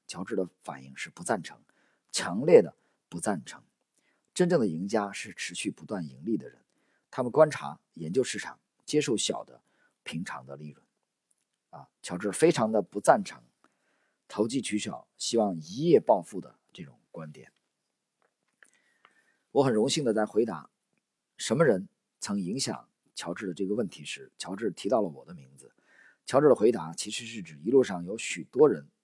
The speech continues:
曾对他有帮助。如我前面所述，学会怎样成功是一件非常个人的事情，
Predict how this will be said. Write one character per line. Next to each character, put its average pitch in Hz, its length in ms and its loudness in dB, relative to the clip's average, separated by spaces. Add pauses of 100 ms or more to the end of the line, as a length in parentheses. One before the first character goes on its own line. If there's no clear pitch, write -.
曾 - 140 -16
对 98 120 -6
他 87 120 -14
有 71 100 -16
帮 107 220 -10
助。 120 200 -6 (480)
如 104 180 2
我 98 260 2 (460)
前 - 200 -10
面 123 140 -4
所 67 160 -14
述， 65 240 -16 (120)
学 - 160 -4
会 143 120 4
怎 85 180 -8
样 101 180 -6
成 80 180 -14
功 101 300 -8
是 - 160 -6
一 87 60 -4
件 78 180 -12
非 131 120 -4
常 90 180 -8
个 107 180 -6
人 65 100 -10
的 71 80 -20
事 - 140 -14
情， - 160 -18